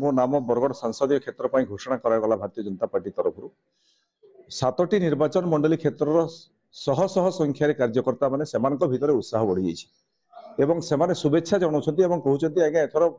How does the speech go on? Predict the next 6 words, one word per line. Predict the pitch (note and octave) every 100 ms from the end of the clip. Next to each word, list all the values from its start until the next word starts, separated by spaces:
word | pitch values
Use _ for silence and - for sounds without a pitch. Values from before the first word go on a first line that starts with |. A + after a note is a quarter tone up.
| G2+
ବହୁତ | A#2 G3 G3 -
ଭୋଟ | B2+ C#3 C#3 A2
ବ୍ୟବଧାନରେ | A2+ A2 B2 B2
ଆମେ | A#2
ଜିତିବା।" | F#2 F2 F2 E2+ _ _ _ _ _ _ -
ଆଉ | -